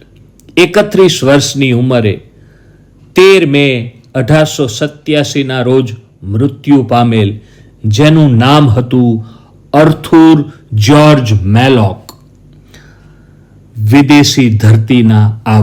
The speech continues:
ગોરાઓએ કાઠિયાવાડમાં નોકરી કરી અને અહીં જ દફન થયા છે, જેમાં અમુકનું કામ મોટું અને જીવ આપીને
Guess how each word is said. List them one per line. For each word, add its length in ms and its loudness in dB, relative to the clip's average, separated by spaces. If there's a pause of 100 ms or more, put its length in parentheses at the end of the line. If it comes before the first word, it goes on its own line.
(100)
ગોરાઓએ 720 0 (520)
કાઠિયાવાડમાં 880 0
નોકરી 440 0
કરી 260 4 (480)
અને 220 2
અહીં 460 4
જ 60 -6 (160)
દફન 440 -4
થયા 420 -6
છે, 80 -20 (520)
જેમાં 500 2
અમુકનું 520 2
કામ 260 0 (200)
મોટું 420 2 (480)
અને 160 -4 (160)
જીવ 300 2 (300)
આપીને 440 -2